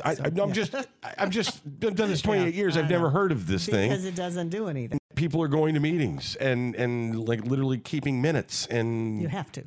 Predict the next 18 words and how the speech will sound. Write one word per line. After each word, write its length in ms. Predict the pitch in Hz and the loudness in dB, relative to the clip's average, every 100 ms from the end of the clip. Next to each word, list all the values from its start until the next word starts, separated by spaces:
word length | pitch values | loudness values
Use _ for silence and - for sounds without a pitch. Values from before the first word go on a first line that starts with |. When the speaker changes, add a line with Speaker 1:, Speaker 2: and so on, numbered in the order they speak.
| - | -12
Speaker 1:
Yeah. 160 | 160 120 | -4 -4
Speaker 2:
It's 100 | 143 | -2
a 180 | 135 | -4
law. 300 | 127 147 87 - _ _ _ _ _ _ | -4 -6 -8 -14 _ _ _ _ _ _
And 160 | 160 156 | -8 -6
you 60 | |
have 100 | 156 151 | -6 -6
to. 120 | 135 - - _ | -10 -10 -20 _
We 200 | 180 208 | -10 -6
had 80 | 208 | -6
to 60 | 180 | -6
go 80 | 170 | -8
through 240 | 170 151 | -6 -8
a 40 | |
whole 360 | 135 170 165 156 | -6 -6 -4 -4
legal 260 | 147 139 135 | -4 -6 -6
process 500 | 143 143 - 131 - | -6 -6 -6 -8 -8
to 440 | - 143 135 131 | -8 -4 -4 -6